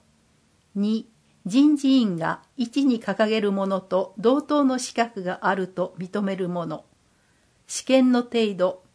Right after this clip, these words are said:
大学卒業程度。受付期間、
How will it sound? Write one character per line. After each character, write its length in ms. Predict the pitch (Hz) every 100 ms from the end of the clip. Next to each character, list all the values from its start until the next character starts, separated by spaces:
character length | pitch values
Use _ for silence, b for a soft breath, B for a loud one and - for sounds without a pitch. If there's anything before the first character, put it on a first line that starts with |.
| _ 202
大 240 | 226 269
学 180 | 277 269
卒 340 | - 226 240
業 200 | 214 214
程 300 | 196 196 175 160
度。 220 | - - _ _ _ _ _ _ _ _
受 280 | 202 269 277
付 280 | 277 - 233
期 200 | - -
間、 320 | 180 165